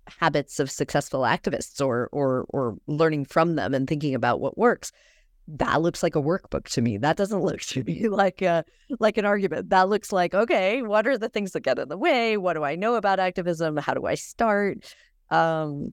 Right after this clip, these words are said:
one of the things I learned from the climate change, um,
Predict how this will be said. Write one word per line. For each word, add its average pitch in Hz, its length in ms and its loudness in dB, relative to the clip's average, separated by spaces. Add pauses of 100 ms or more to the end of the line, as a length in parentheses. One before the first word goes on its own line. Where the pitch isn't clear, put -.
one 190 240 2
of 180 120 4
the 170 80 2
things 175 360 -4
I 151 380 0
learned 170 300 2
from 151 200 -4
the 147 100 2
climate 175 440 -2 (200)
change, 143 640 -2 (140)
um, 135 500 -4